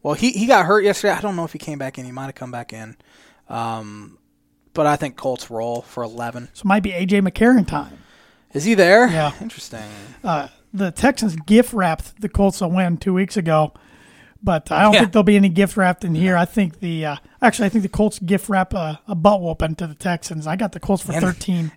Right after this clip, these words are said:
Speaker 1: and the Dolphins' first round pick,
Speaker 2: What'd you
Speaker 1: uh,
Speaker 2: take the Colts for?
Speaker 1: eleven.
Speaker 2: I got them for thirteen. New England Patriots at your Miami Dolphins.
Speaker 1: Dolphins, uh, are really banged up. They hung in there real well yesterday without their top three running backs,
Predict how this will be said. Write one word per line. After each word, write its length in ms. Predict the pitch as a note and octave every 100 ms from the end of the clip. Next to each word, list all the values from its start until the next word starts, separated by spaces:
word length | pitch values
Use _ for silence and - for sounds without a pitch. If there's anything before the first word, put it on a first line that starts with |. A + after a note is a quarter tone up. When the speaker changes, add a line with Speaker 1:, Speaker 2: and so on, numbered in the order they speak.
| -
Speaker 1:
and 180 | C#3
the 60 | D3+
Dolphins' 520 | C3 C#3+ D3 D3+ C#3
first 260 | - C#3+ -
round 200 | C#3+ C3+
pick, 260 | D3 C#3 -
Speaker 2:
What'd 180 | G#3+ A3+
you 40 |
Speaker 1:
uh, 40 | A#3+
Speaker 2:
take 120 | A#3+
the 40 | -
Colts 220 | B3 A#3
for? 240 | C#4 C4 _ -
Speaker 1:
eleven. 340 | A#2 G2+ A#2+ _ - - -
Speaker 2:
I 60 |
got 100 | F3 D#3+
them 120 | D3+
for 80 | -
thirteen. 420 | - D3 - D#3 _ _ _ _ _ _ _ - - _ _ - - _
New 80 | G#3+
England 180 | C4 C#4+
Patriots 340 | A3 C4 A#3+
at 140 | A#3 B3+
your 100 | A#3
Miami 360 | A#3 A#3+ B3
Dolphins. 640 | G#3+ A#3 B3+ - G#3 - - - - - - - - _ -
Speaker 1:
Dolphins, 600 | G3+ A3 A#3+ A3+ A3+ F3+
uh, 640 | G3 F#3 F3+ F3+ E3+ E3 - -
are 400 | D#3+ D3+ D3 C3+ - _ -
really 340 | F3 F3+ F#3+
banged 280 | F3 F3+ F3
up. 120 | F3
They 160 | G3+ G3
hung 240 | F3 E3+
in 120 | E3+
there 160 | E3 D#3
real 200 | D#3 D#3
well 220 | D3 D3+
yesterday 380 | D3+ D3 D#3 D3
without 240 | D3 D3
their 80 | C#3
top 260 | - D#3 D#3
three 300 | - F#3+ G#3
running 320 | G3 F#3 F#3
backs, 480 | F3+ F3 F3+ -